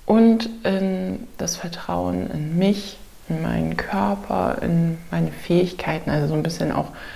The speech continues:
der Glaube an mich, dass ich halt einzelne Ziele erreichen kann und generell mir mein Leben erschaffen kann.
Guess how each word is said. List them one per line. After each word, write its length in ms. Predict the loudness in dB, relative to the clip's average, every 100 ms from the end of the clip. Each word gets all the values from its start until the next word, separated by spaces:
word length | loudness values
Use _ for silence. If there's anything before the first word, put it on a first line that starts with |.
| -16 -6 0
der 120 | 0
Glaube 500 | 2 6 6 6 2
an 220 | 0 2
mich, 360 | 2 2 -2 -10 -16 -16 -8
dass 180 | -6 -2
ich 220 | -4 -2
halt 260 | -2 -2 -6 -18 -18 -18 -14 -2
einzelne 460 | 0 0 -2 -4 -4
Ziele 720 | 0 4 4 4 4 2 0
erreichen 480 | 0 2 2 2 -2
kann 320 | -2 -2 0
und 220 | 0 -2 -6 -8
generell 400 | -4 -2 0 -2
mir 100 | -2
mein 240 | -2 -2 -2
Leben 220 | 0 0
erschaffen 560 | -2 -4 -6 -6 -6 -6
kann. 400 | -4 -4 -4